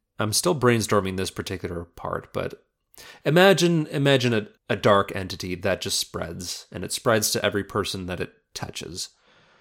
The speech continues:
Um, and so there's this evil influence. It corrupted some Eladrin. It makes them its servants,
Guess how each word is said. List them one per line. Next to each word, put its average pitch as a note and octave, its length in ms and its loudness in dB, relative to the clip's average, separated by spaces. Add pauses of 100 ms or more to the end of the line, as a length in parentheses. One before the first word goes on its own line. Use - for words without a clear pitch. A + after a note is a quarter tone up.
(380)
Um, F#2+ 360 -6
and G2 160 -8
so G#2+ 560 0 (320)
there's G2+ 440 -2
this F#2+ 340 -2
evil G2+ 400 -2
influence. D#3+ 720 0 (640)
It G#2 200 -4
corrupted B2 580 2
some B2 160 0
Eladrin. G2+ 680 -2 (680)
It A#2+ 140 -4
makes A#2 300 0
them G#2+ 140 0
its G#2 140 -4
servants, G2+ 720 -4